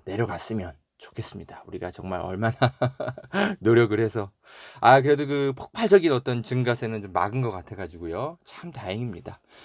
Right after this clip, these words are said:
자영업자 여러분, 저희 국민이 함께 고통을 감내할 테니까요. 조금만 힘내주세요. 예.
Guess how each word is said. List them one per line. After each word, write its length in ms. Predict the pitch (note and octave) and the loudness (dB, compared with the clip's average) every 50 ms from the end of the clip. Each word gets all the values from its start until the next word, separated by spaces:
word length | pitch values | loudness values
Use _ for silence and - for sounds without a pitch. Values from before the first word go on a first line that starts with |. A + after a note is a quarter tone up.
| - - _ | -20 -20 _
자영업자 460 | - - G#2+ C3 D3+ F3 E3 C3 F#3 | -2 4 6 8 8 8 6 8 8
여러분, 520 | E3 D3+ D3 D#3 D3+ F#3 F#3+ F3+ C3+ F#2 D#2+ - _ _ _ _ _ _ _ - | 8 8 8 8 8 8 8 8 6 2 -2 -10 _ _ _ _ _ _ _ 6
저희 160 | - D#3+ F3 | 6 6 6
국민이 520 | - D#3+ F3+ G3 G3+ A3 G#3+ G3 G3 G#3 | 6 4 4 6 6 6 6 8 8 8
함께 320 | G#3 G3 A3 A3 - G#3+ F#3 | 8 6 4 4 4 4 4
고통을 360 | - - C3 - F3+ F3 E3 | 4 2 0 2 0 0 0
감내할 560 | - - - B2+ C#3 D#3 E3 D#3+ C#3 A#2 - _ _ _ - - F#3 | -2 -4 -4 -2 0 2 2 2 2 0 -2 _ _ _ -14 -12 -2
테니까요. 580 | - G#3+ G3 F3 - D3+ C#3 C#3+ F3 A3 G#3 D3 | 0 0 0 2 0 -2 -2 0 0 -2 -2 -4
조금만 420 | - - - - - A3+ A3+ G3+ | -6 -12 -18 -12 -2 0 0 2
힘내주세요. 680 | F3 G#3 A3+ G3+ C#3+ D#3+ F3 F#3 G3 F3 G3 F3+ C3+ G2+ - _ _ _ | 2 2 4 6 6 6 6 4 6 6 8 8 6 4 2 _ _ _
예. 180 | A2 G#2+ G2+ | -2 -2 -2